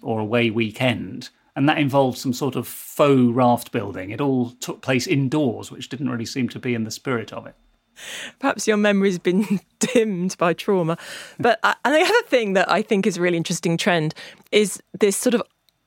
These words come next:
Speaker 2: working in a third place. So it might be a museum or an art gallery, you know, somewhere that is inspiring and is a kind of an away day, but is also perhaps a boost to creativity. I realise it's not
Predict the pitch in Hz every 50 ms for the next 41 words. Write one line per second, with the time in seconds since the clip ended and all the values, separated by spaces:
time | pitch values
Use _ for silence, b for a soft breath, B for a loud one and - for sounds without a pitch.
0 | _ - 202 170 202 240 247 247 247 240 - 233 208 208 208 202 208 - - -
1 | 196 190 196 196 190 - - - 220 202 180 - - 175 - - 185 175 - -
2 | 170 170 175 180 185 185 175 - 208 208 196 196 185 175 165 160 147 151 160 -
3 | - - 190 196 190 - - - 190 175 175 170 165 160 160 165 175 180 B B
4 | B B B B B B B - 208 190 - - 247 240 240 240 220 208 180 202
5 | 208 - 185 180 190 - - - - - - - - 226 226 226 226 220 202 170
6 | 151 156 160 160 175 175 190 - - - 226 233 262 262 240 214 180 160 170 165
7 | 160 143 160 151 143 139 - 131 - - 101 147 165 b b b b b b b
8 | b b - 196 202 180 185 180 202 214 220 208 - - 190 185 180 - 190 202
9 | - - - - 180 165 - 208 202 190 - - - 180 - - - 190 180 185
10 | 190 - - 214 190 196 - - - - - - B B B B B B B -
11 | - 214 220 254 269 262 247 220 190 170 - 202 180 -